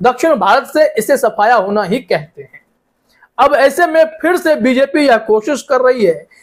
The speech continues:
कि विपक्षी एकता न बन पाए या कैसे टूट जाए, दक्षिण भारत में भारतीय जनता पार्टी की पकड़ कैसे फिर से मजबूत हो पाए, इसके लिए ही कोशिश हो।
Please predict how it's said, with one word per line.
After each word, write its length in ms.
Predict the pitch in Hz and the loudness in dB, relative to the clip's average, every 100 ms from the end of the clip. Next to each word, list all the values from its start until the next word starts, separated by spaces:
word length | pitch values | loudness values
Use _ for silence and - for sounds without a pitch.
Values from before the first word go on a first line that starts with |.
| _ - | _ -4
कि 60 | |
विपक्षी 560 | 285 247 - 233 - 302 | -2 0 2 0 2 0
एकता 640 | 302 - 262 - 226 311 | 0 2 2 0 0 0
न 120 | 269 214 | 2 2
बन 400 | 311 254 240 175 | 2 2 0 0
पाए 300 | 165 165 240 _ _ - | -2 -2 -8 _ _ -2
या 160 | 220 269 | 2 4
कैसे 400 | 269 262 - 294 | 4 0 0 -2
टूट 320 | - 254 285 | 0 -2 0
जाए, 400 | 233 214 170 220 - _ 180 | 0 0 0 -6 -10 _ -2
दक्षिण 360 | 180 - 302 | -2 0 0
भारत 280 | 220 208 262 | 2 2 2
में 160 | 269 269 | 0 0
भारतीय 360 | 175 196 247 240 | 0 -2 0 0
जनता 340 | 226 233 240 | 0 0 -2
पार्टी 420 | 240 214 214 269 | 0 -2 0 -4
की 400 | 226 233 220 220 240 - _ | -4 0 2 2 -2 -10 _
पकड़ 260 | 240 302 285 | -2 0 0
कैसे 340 | 262 247 294 | 2 2 0
फिर 240 | - 320 | -2 -2
से 160 | 330 302 | 0 0
मजबूत 460 | 233 240 226 320 339 | 0 -2 0 0 2
हो 100 | 208 | 0
पाए, 340 | 214 196 240 - - _ 311 | 2 2 2 -2 -8 _ -6
इसके 300 | - - 339 | -2 0 0
लिए 220 | 269 285 | 2 0
ही 160 | 240 | 0
कोशिश 500 | 262 220 196 262 - | -2 -2 -2 -2 -4
हो। 380 | 147 214 - - | -2 0 0 -2